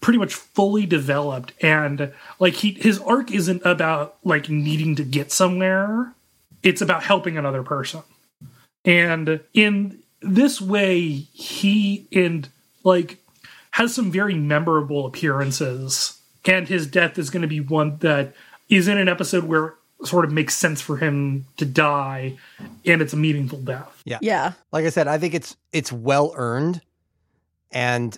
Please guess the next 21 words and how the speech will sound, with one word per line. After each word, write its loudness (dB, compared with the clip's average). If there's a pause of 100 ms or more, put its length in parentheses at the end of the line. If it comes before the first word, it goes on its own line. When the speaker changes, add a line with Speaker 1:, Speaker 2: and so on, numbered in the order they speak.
(100)
Speaker 2:
I, 2
I 4
love 0
that -4
this -6
is -6
a -4
character -4
that -6 (260)
has 2
such 0
an 0
enormous -2
impact -6 (480)
on -4 (560)
Uhura -4 (220)
in 0
such 0
a 0
great -2
way. -6